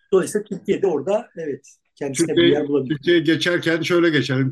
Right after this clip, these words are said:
Speaker 2: Önce iktidarın hallerini konuşacağız ama Ali Yaycıoğlu mesela bir, e, Obama benzetmesi yapmıştı Kemal Kılıçdaroğlu'nu. Onun gibi bir rol üstlenebilir, üstleniyor diye.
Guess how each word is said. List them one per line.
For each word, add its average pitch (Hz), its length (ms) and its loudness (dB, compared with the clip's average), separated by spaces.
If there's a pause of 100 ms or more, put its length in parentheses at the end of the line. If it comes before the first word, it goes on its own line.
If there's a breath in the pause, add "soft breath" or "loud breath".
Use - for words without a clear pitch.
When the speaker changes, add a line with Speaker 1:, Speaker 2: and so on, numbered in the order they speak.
Speaker 2:
Önce 135 480 -4 (140)
iktidarın 139 480 0
hallerini 139 400 2
konuşacağız 131 560 -2
ama 143 380 -6
Ali 147 200 -2
Yaycıoğlu 151 720 0
mesela 143 440 -4
bir, 147 220 -4 (300 loud breath)
e, 147 280 0
Obama 165 440 0
benzetmesi 135 580 -2
yapmıştı 123 440 -6
Kemal 131 260 -2
Kılıçdaroğlu'nu. 131 1080 -4 (200 soft breath)
Onun 160 280 0
gibi 131 240 0
bir 127 360 -4 (280 soft breath)
rol 143 380 0
üstlenebilir, 131 840 0
üstleniyor 135 580 -2 (140)
diye. 139 320 -4